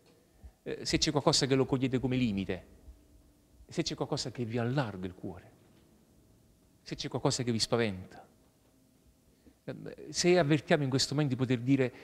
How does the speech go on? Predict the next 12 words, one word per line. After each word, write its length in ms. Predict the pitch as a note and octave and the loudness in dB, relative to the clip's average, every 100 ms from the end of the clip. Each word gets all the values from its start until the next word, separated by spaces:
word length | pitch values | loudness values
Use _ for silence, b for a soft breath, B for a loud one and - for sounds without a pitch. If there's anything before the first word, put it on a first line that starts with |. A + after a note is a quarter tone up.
| B B | B B
"Quando 200 | - D#3 | 0 2
è 40 | C3+ | 2
stato 220 | C#3 A#2+ | 2 0
generoso 440 | A#2 A#2+ G#2+ F#2+ | -2 0 0 0
sto 160 | - B2 | -2 0
ragazzo, 380 | A2 G#2+ - B2+ | 0 0 0 -2
magari 340 | C3 C#3+ B2+ | 2 2 2
potessi 300 | A2+ A#2 - | -2 -2 -2
essere 240 | A#2 - A#2 | -2 -2 -2
anch'io 240 | A2+ A2 | -2 -2
così 240 | G#2+ A2+ | -2 -6
generoso. 500 | G#2+ G#2 G2 F2+ - | -6 -4 -4 -6 -10